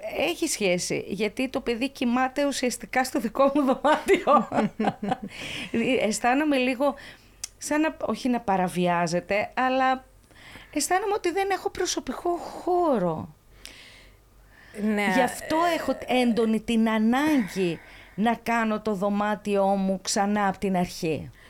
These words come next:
Speaker 2: Να ξέρεις ότι όσο πιο ωραίο και όμορφο, ευχάριστο το κάνεις, τόσο πιο συχνά θα έρχεται η Ρέα.
Speaker 1: Η αλήθεια είναι ότι έχεις δίκιο.
Speaker 2: <laughs> Ε, ναι. Ε, τι, δεν θα θέλει και αυτή;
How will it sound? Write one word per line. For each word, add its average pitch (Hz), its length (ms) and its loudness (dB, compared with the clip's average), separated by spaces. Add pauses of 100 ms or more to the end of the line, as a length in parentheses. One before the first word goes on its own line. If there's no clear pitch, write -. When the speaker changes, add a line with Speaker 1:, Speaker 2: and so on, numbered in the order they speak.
(140)
Speaker 2:
Να 220 140 -2
ξέρεις 262 340 0
ότι 254 180 -2
όσο 240 240 0
πιο 233 360 0
ωραίο 220 360 2
και 180 580 0 (220)
όμορφο, 220 580 0 (140)
ευχάριστο 214 640 -2
το 180 120 -4
κάνεις, 226 260 -2
τόσο 285 200 -6
πιο 277 120 0
συχνά 190 320 -4
θα 170 100 -4
έρχεται 165 280 -8
η - 20 -6
Ρέα. 160 260 -8 (1500)
Speaker 1:
Η 220 120 2
αλήθεια 247 360 0
είναι 285 120 2
ότι 277 160 -2
έχεις 269 240 0
δίκιο. 160 480 -2
Speaker 2:
<laughs> - 40 -20
Ε, 262 160 0
ναι. 202 280 0 (600)
Ε, 294 120 0
τι, 302 160 0
δεν 208 160 2
θα 294 100 2
θέλει 226 240 0
και 220 100 -2
αυτή; 202 200 -4